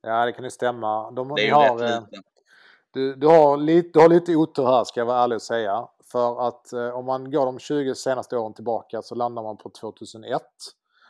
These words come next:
Speaker 1: Och, eh, när jag kollar på listan så har du då, eh, tre killar som jag inte tror har starka A I K-sympatier från början. Alex Miller, Richard Money och Dusan Urin. Tvåtusen,
Speaker 2: Nej.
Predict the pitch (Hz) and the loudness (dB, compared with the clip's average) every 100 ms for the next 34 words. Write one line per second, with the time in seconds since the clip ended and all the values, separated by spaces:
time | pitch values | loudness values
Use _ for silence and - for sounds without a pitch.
0 | _ _ _ - - _ 117 120 127 - | _ _ _ -12 -12 _ -10 -6 -6 -2
1 | 143 131 127 127 - 113 104 117 120 117 | -2 -2 -2 -6 -6 -10 -8 -8 -4 -4
2 | 113 120 117 110 110 120 117 113 113 117 | -4 -6 -6 -6 -10 -16 -20 -20 -20 _
3 | _ _ _ - 175 151 135 - 139 123 | _ _ _ -8 0 0 0 -4 -2 -2
4 | - 123 127 123 - - 131 107 113 107 | -4 -12 -12 -14 -18 -10 -8 -8 -6 -8
5 | - 117 113 - 104 113 110 - 104 - | -6 -6 -6 -8 -6 -4 -6 -8 -18 -18
6 | 110 - 120 107 - 113 120 123 135 170 | -20 -14 -10 -10 -12 -12 -8 -6 -6 -6
7 | - _ _ _ _ _ - 143 139 - | -12 _ _ _ _ _ -6 -4 -4 -6
8 | 151 123 123 - - 135 135 135 131 117 | -4 -4 -4 -8 -8 -8 -6 -6 -6 -6
9 | 110 - - 113 _ _ 98 98 156 - | -10 -16 -12 -12 _ _ -14 -4 -4 -4
10 | 139 123 123 _ _ _ _ 160 156 117 | -6 -6 -10 _ _ _ _ -2 -2 -2
11 | 101 95 - _ _ _ _ _ _ - | -8 -16 -20 _ _ _ _ _ _ -10
12 | 120 - 117 117 110 | -8 -4 -2 0 -2